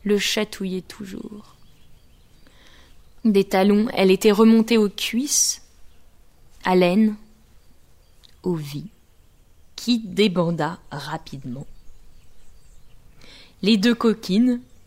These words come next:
Tonnet et Zulmé, enchantées de leur farce, rirent un bon moment. Puis, rouges et essoufflées, elles reprirent leur gougnotage en s'embrassant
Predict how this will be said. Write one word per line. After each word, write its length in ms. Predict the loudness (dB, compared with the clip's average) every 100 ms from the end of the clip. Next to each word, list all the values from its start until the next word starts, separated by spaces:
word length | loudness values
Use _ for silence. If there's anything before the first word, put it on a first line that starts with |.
| 0
Tonnet 300 | 4 6 6
et 80 | 4
Zulmé, 460 | 2 0 -2 -4 -10 -20 -20 -20 -6 2
enchantées 480 | 2 2 0 0
de 80 | 0
leur 240 | 0 -2 -4
farce, 440 | -4 -4 -6 -10 -12 -18 -4
rirent 440 | -2 4 4 2 0
un 140 | 0
bon 240 | 0 2 2
moment. 380 | 2 0 -4 -10 -20 -20 -20 -20 -20 -14
Puis, 360 | -4 -2 -4 -8 _ _ -20 -20 _ _ -8
rouges 420 | -4 2 4 4
et 380 | 2 2 0 0
essoufflées, 600 | 0 0 -2 -4 -4 -4 -8 -20 -20 -2
elles 220 | 2 2
reprirent 720 | 2 0 -2 -4 -2 -2 -2
leur 260 | 0 -2 -2
gougnotage 1080 | -6 -2 0 0 -4 -6 -6 -6 -6 -10 -12 -2
en 160 | 0
s'embrassant 800 | 0 0 0 -2 -6 -10 -12 -14